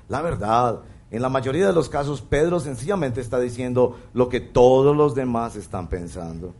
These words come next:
Bien, la respuesta de Jesús en el verso veintiocho es muy clara, porque Dios no le va a quedar debiendo nada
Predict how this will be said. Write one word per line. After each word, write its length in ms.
Bien, 180
la 80
respuesta 400
de 100
Jesús 340
en 100
el 80
verso 280
veintiocho 840
es 140
muy 140
clara, 380
porque 300
Dios 560
no 160
le 120
va 160
a 60
quedar 360
debiendo 580
nada 920